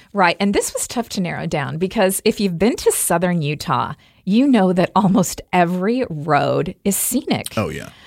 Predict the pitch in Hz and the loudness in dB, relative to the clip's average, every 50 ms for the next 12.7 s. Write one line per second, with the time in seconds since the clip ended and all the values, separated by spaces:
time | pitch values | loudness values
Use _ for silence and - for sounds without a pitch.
0 | - - - _ - 226 220 208 180 170 170 - - 277 269 202 202 233 277 302 | -20 -20 -12 _ 0 2 4 4 4 4 4 4 4 2 2 2 2 2 0 0
1 | - - 240 240 220 220 214 220 226 220 214 196 185 190 160 - _ _ - - | 0 -2 -2 0 0 0 0 0 0 2 2 2 2 0 -4 -8 _ _ -2 0
2 | 180 196 220 214 - 185 147 131 139 - - 180 165 - - - - - - - | 2 2 2 2 0 -2 -2 -4 -4 -4 -2 0 -2 -2 -4 -10 -20 -20 -20 -20
3 | - _ - 180 180 - - 208 214 262 - - - - 269 247 208 208 208 - | -20 _ -12 -10 -8 -2 0 2 2 2 2 0 -2 -2 -2 0 2 0 0 0
4 | - - - - _ _ - 175 - - 175 - - 175 156 139 156 156 160 170 | -2 -8 -12 -16 _ _ -4 -4 -2 -2 -2 -2 0 0 2 2 2 0 0 0
5 | 160 156 - - - 160 156 160 156 156 156 170 165 185 202 233 262 269 254 262 | 0 0 0 0 -2 -2 -2 -2 -2 -2 0 0 2 2 2 2 2 2 2 2
6 | 254 254 254 - 170 170 - 185 170 165 160 156 151 - - 147 - - - - | 2 2 2 0 -2 -2 -2 0 0 0 0 -2 -2 -4 -6 -8 -10 -10 -6 -4
7 | 151 151 - - 147 143 139 - - 143 139 139 139 - 143 - - - - - | -4 -4 -2 -2 -2 -4 -4 -4 -6 -8 -8 -8 -8 -8 -10 -12 -14 -10 -4 -4
8 | 175 170 185 190 170 165 170 170 156 - 160 165 160 - - 196 185 208 233 254 | -2 -2 0 -2 -2 0 0 0 0 0 0 -2 -4 -6 -10 -6 -2 0 0 0
9 | 262 - - - 208 196 185 180 - - 160 156 147 147 143 - - - 143 147 | -2 -2 -2 0 0 0 0 -2 -2 -4 -2 0 0 -2 -2 -6 -8 -8 -6 -6
10 | 139 151 - - - - - 120 120 110 - 76 - _ _ _ _ _ _ _ | -6 -6 -6 -6 -8 -8 -6 -6 -4 -4 -4 -4 -6 _ _ _ _ _ _ _
11 | _ _ _ _ - 101 - - 135 156 220 269 247 - - - 110 107 92 - | _ _ _ _ -6 -6 -4 -2 0 2 2 2 0 -2 -4 -2 -2 -2 -2 -4
12 | - - 127 127 - - - 113 110 107 101 98 - | -4 -2 -2 -2 -2 -4 -4 -2 0 0 0 0 -2